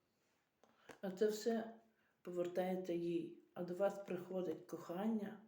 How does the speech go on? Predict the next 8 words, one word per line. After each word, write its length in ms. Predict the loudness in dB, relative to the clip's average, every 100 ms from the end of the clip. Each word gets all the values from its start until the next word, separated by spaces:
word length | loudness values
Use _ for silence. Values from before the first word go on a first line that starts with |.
| -20 _ _ _ _ -20 _ -20 -20 _ _ _ _ _ _
те, 160 | -6 -4
що 240 | -4 -4
ви 160 | -4 -4
чекали, 720 | -4 -4 -4 -2 0 0 -4 -10 -20 _ _ _ _ _ _ _ _ _ _ _ _ _ _ _ _ _ _ _ _ _ _ _ _ _ _ _ _ _ _ _ _ _ _ _
повертається 760 | -20 -10 -10 -2 0 0 0 -2
вам 180 | -2 -4
ваше. 600 | -2 0 0 -2 -6 -10 -14 -20 _ _ _ _ _ _ _ _ _ _ _ _ _ _ _ _ _ _ _ _ _ -20 -12
Так. 460 | -10 -8 -10 -14